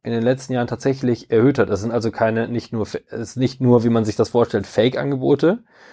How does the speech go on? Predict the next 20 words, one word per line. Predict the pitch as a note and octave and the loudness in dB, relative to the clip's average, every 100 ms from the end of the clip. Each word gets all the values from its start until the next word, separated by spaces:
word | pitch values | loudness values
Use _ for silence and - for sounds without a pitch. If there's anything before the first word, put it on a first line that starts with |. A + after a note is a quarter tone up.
| - _ | -20 _
sondern | B2+ A#2+ B2+ | -2 2 2
tatsächlich | B2+ A#2+ C3+ C3+ | 0 0 0 0
der | C3 A2 | 0 0
Markt | A#2 B2 | 0 0
ist | A#2+ | -2
aggressiver | A2 G#2 C#3+ C#3 C#3 | 0 2 2 2 2
geworden, | C3+ C#3 C#3+ D#3 | 2 2 0 0
der, | A#2+ | 0
äh, | A#2 - A#2+ A#2+ | 0 -2 -2 -2
mit | A#2+ A2+ | 0 0
Sicherheit | C#3+ C#3 - | 2 2 2
auch | A#2 | -2
durch | A#2 | -2
die | A#2 | -2
One-Fits-All-Anbieter, | G#2+ A#2+ - A2 A2 C3+ C3+ C3 B2+ A#2+ | 0 0 0 0 4 4 4 0 0 0
die | A2+ | 2
auch | C#3+ | 4
noch | D3 C3 | 4 2
reingedrängt | C3 B2+ A#2+ B2 A#2+ | 2 2 2 2 2
sind, | C3 A#2+ B2 | 2 4 2